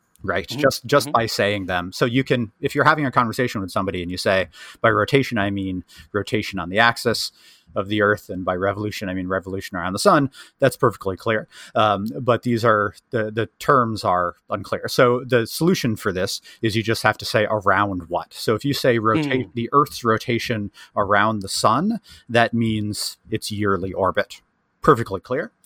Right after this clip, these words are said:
Speaker 1: So you just
Speaker 2: Right.
Speaker 1: need to specify what it is you're rotating around. So, so
Speaker 2: Right,
Speaker 1: the
Speaker 2: right, right.
Speaker 1: experiment we just did, uh, is stopping the Earth's rotation around its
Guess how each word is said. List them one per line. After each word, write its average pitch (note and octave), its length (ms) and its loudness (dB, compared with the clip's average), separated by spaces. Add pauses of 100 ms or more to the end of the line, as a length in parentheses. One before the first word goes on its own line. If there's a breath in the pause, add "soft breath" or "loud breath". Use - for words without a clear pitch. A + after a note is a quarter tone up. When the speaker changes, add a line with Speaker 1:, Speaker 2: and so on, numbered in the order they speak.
(140 loud breath)
Speaker 1:
So - 140 2
you A#2 80 4
just A#2 200 2
Speaker 2:
Right. C3 40 0
Speaker 1:
need A#2+ 140 0
to A2 80 -6
specify - 500 0
what F2 220 -2
it F2 100 -6
is D#2+ 240 -6
you're F#2 80 -2
rotating E2 540 -2
around. F2+ 500 0 (1200 loud breath)
So, - 20 -16
so A#2+ 380 2
Speaker 2:
Right, B2 280 -10
Speaker 1:
the - 60 -4
Speaker 2:
right, C#3 140 2
right. - 80 0
Speaker 1:
experiment D#3+ 600 0
we C#3+ 180 -2
just A#2+ 340 0
did, F#2+ 360 -6 (400 loud breath)
uh, G#2 300 2
is A2+ 320 -2
stopping A#2 600 0 (120)
the G#2 180 -2
Earth's A2 320 0
rotation F#2+ 600 -2
around G2+ 480 2
its - 180 -6